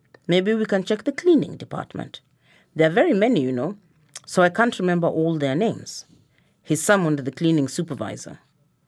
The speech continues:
The cleaning supervisor saved me. He said he knew a Domitilla from her I D card. A brown girl, very quiet. That's how they described her.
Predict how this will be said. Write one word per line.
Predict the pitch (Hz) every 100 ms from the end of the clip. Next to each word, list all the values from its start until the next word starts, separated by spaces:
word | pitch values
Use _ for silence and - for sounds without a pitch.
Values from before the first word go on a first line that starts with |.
| _ _ _ _ _ -
The | 175
cleaning | 220 214 175
supervisor | 311 254 123 117 117
saved | - 117 123
me. | 117 120 - _ _ _ _
He | _ 208
said | 240 214
he | 208 214
knew | 208 269 320
a | 170
Domitilla | 143 135 131 135 113 95
from | 151 143
her | 165 - 185
I | 196 190
D | 180 277
card. | 320 - - - _ _ _ _ _ _ _ _ _ _ _ -
A | 170
brown | 170 214 254
girl, | 196 170 165 175 _ _ _ 156
very | 165 170 165
quiet. | 165 110 71 - - - _ _ _
That's | - 120 -
how | 113
they | 110 107
described | 107 - 117 104
her. | -